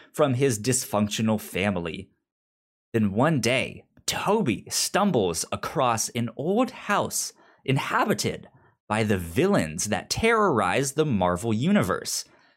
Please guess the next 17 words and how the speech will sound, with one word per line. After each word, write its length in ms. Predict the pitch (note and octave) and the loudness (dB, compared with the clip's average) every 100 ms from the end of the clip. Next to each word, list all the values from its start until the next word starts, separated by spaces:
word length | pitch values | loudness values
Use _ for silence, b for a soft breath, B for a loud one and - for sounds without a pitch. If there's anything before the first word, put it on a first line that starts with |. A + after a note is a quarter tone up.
| _ - | _ -8
At 160 | C3 | -6
first, 500 | - - G3+ - - - _ | -2 -2 0 -2 -4 -8 _
no 220 | G#2+ B2+ F#3+ | 0 2 4
one 260 | G3+ F#3 | 4 4
believes 540 | C3+ D3 G#3 G#3+ E3+ - - - - | 2 2 2 0 -2 -6 -12 -18 -10
what 440 | C3+ B2 A#2+ C3 - | -8 -4 0 0 -2
he 100 | A2+ | -6
claims 440 | - C3+ B2 A#2+ | -2 2 2 2
to 80 | C3 | 0
have 180 | B2 A#2+ | -2 0
s-, 580 | A#2 - - - - - | 0 0 0 -2 -4 -6
s-, 380 | B2+ - - - F#3+ - | -6 -4 -4 0 -2 0
seen, 580 | - - G#3 C#3 C#2+ - b b b b _ - | -4 0 2 2 -2 -10 b b b b _ -14
but 440 | G#2+ C#3+ C3 - C3 | -2 2 2 0 -6
that 340 | C3 F3 - | -2 0 2
was 200 | D3+ B2+ | 2 2
before 760 | A#2 A2 G3+ F#3+ F2 - F#2 | 0 0 2 2 2 -2 -10